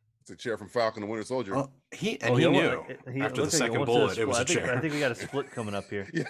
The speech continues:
Speaker 1: he just couldn't pull his finger off the chair. He's like, "Oh,
Speaker 3: Yeah.
Speaker 1: fuck, ah." <laughs> I'm
Speaker 3: I'll
Speaker 1: rooting
Speaker 3: do a
Speaker 1: for Mickey
Speaker 3: split.
Speaker 1: here. You killed my son. <laughs> What the, what are we doing?
Speaker 3: Whoa.
Speaker 1: Whoa.
Speaker 3: Man,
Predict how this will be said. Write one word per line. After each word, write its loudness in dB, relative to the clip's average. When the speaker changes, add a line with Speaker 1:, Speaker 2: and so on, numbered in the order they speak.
Speaker 1:
he 2
just 0
couldn't 0
pull 0
his -2
finger 0
off 4
the -10
chair. -2
He's -2
like, 0
"Oh, -2
Speaker 3:
Yeah. -4
Speaker 1:
fuck, -6
ah." -8
<laughs> -20
I'm -4
Speaker 3:
I'll 2
Speaker 1:
rooting 0
Speaker 3:
do 0
a 2
Speaker 1:
for -8
Mickey 4
Speaker 3:
split. 0
Speaker 1:
here. -2
You -4
killed -8
my -6
son. -10
<laughs> -6
What -8
the, -8
what -8
are -12
we -6
doing? -6
Speaker 3:
Whoa. -2
Speaker 1:
Whoa. -8
Speaker 3:
Man, -6